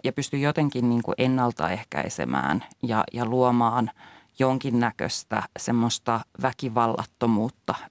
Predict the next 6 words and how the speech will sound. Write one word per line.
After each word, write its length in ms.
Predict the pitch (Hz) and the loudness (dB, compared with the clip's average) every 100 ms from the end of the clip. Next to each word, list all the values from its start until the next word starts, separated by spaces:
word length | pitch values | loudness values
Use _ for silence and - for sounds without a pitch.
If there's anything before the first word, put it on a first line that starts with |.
| - | -2
ympärilleen, 760 | 117 - - - - - - - | 0 0 -4 -4 -4 -2 0 -2
että 280 | - - | -4 -2
ongelmat 520 | - 127 131 117 113 - - | 0 2 0 0 0 -2 -8
pystytään 480 | - - - 110 | -8 -6 -2 -2
ratkaisemaan 920 | - - - - 67 - 71 71 69 139 - - | -2 -10 -8 -4 -4 -2 -2 -2 -2 -4 -8 -10
puhumalla 600 | 117 95 76 50 50 | -4 0 0 0 0